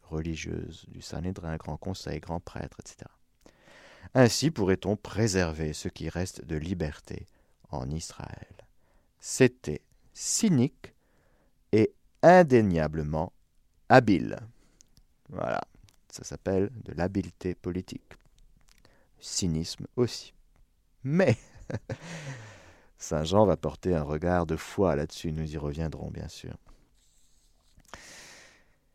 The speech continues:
Les Sanhédrites se rallient en majorité à la suggé-, suggestion de, du grand prêtre Caïphe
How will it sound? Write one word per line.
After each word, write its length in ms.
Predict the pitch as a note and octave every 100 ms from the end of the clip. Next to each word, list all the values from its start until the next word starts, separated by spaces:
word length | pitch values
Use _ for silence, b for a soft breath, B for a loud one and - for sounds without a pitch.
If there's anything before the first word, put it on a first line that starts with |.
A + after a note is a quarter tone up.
| _ _ _ _ _ _ _ _ _ _ _ _ _ _ _ _
Les 240 | F#2+ B2+ C3
Sanhédrites 580 | B2 A2+ A2 A2+ D#3
se 120 | - A2+
rallient 300 | A2 G#2+ G#2+
en 60 |
majorité 600 | G#2+ G#2+ G2+ G2+ - D3
à 100 | D#3+
la 100 | G2
suggé-, 640 | F2+ G#2 F#2+ G2 F#2+ - -
suggestion 800 | - G#2+ G2 G2 - - F#2 E2+
de, 180 | D#2+ - -
du 420 | E2 D#2+ D2+ C#2+ -
grand 220 | - E2
prêtre 400 | - G2+ C3+ D#2
Caïphe 640 | - D2 E2+ D#3+ - -